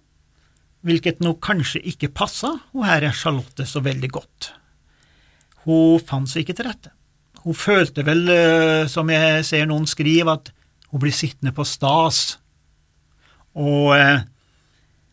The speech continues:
det var mye gamle tradisjoner på Rostad som hun ikke falt inn i. Og forholdet til Richters mor, altså svigermor, var nok også heller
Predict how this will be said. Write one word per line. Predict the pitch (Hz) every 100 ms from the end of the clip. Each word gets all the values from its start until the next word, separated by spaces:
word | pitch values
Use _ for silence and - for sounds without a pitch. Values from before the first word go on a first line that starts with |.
| _
det | - 131
var | 151
mye | 156
gamle | 147 175 139
tradisjoner | 127 139 156 - 131 120 151 160
på | 175 165 127 _ _ -
Rostad | 160 - 139 -
som | 156
hun | 143
ikke | 156 - 135 117 - _ _ _
falt | - 135 -
inn | 127 170
i. | 285 - _ _ _ _ _ _ _ _ _ _ _ -
Og | 165 165 160 135
forholdet | 190 147 135 135 131
til | 143 131 104 _ _ _ _ _ _ _ 139
Richters | 131 - 143
mor, | 151 277 320 160 -
altså | 127 135
svigermor, | 131 - 160 170 185 262 - _ _ _ _ -
var | 131
nok | 131 131 135
også | 127 139
heller | - 123 123